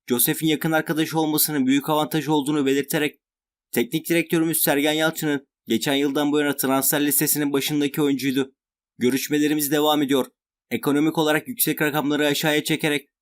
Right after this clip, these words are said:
anlaşma zemini için ortam hazırladık." dedi. Shakhtar Donetsk'ten elli milyon euro gibi astronomik bir bedelle Çin Ligi takımlarından Saning'i yolunu tutan otuz bir yaşındaki futbolcu,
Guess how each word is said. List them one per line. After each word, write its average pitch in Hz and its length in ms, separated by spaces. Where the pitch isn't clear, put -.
anlaşma 131 480
zemini 147 300
için 151 180
ortam 143 280
hazırladık." 135 520
dedi. 135 300
Shakhtar 139 480
Donetsk'ten 151 540
elli 123 240
milyon 151 300
euro 156 140
gibi 147 220
astronomik 147 640
bir 147 140
bedelle 143 480
Çin 127 240
Ligi 147 160
takımlarından 160 640
Saning'i 156 480
yolunu 156 240
tutan 147 240
otuz 135 260
bir 151 80
yaşındaki 156 400
futbolcu, 135 600